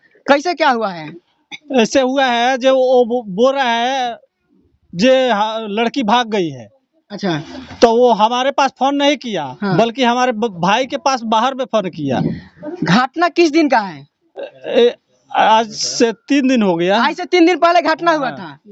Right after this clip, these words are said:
Speaker 1: मतलब वो क्या थी, लड़की क्या थी आपकी?
Speaker 2: भतीजी थी।
Speaker 1: आपके भतीजी थी?
Speaker 2: हाँ जी।
Speaker 1: लड़का का नाम क्या था?
Speaker 2: अ, टूना मियाँ।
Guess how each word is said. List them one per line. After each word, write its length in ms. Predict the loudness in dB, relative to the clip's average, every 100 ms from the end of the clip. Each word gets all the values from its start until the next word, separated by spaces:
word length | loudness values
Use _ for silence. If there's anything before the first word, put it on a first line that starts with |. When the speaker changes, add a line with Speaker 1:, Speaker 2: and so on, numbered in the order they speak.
| -20 -20 -10
Speaker 1:
मतलब 200 | -4 -2
वो 80 | -2
क्या 220 | 0 0
थी, 120 | 0
लड़की 280 | 0 0 0
क्या 160 | 0 0
थी 140 | 0
आपकी? 360 | -4 -4 -8 -4
Speaker 2:
भतीजी 400 | 0 0 -2 -6
थी। 240 | -2 0 2
Speaker 1:
आपके 220 | 2 2
भतीजी 420 | 2 2 2 0
थी? 220 | 0 -2
Speaker 2:
हाँ 140 | -2 -6
जी। 140 | -2
Speaker 1:
लड़का 240 | 0 2 0
का 80 |
नाम 180 | -2 -2
क्या 140 | -2 -4
था? 260 | -6 -16 _ -4
Speaker 2:
अ, 100 | -2
टूना 320 | 0 2 2
मियाँ। 360 | 2 0 -4